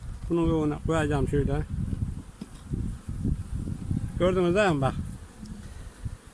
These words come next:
Şimdi ben haftada bir kere arının yanına geliyorum.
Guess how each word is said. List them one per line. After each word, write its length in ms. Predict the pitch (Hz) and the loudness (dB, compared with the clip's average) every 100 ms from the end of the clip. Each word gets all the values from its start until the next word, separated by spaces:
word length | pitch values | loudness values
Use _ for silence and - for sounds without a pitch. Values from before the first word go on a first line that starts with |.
| - - - - - - - - - - | -20 -18 -18 -18 -16 -14 -14 -16 -12 0
Şimdi 320 | 233 208 196 | 4 6 6
ben 140 | 220 | 6
haftada 520 | 180 208 - 202 214 214 | 6 6 4 4 4 4
bir 100 | 202 | 2
kere 360 | 190 208 208 | 4 6 4
arının 320 | 170 185 202 | 4 4 4
yanına 320 | 196 196 208 185 | 6 4 4 4
geliyorum. 560 | 156 147 151 196 170 | 4 2 2 2 0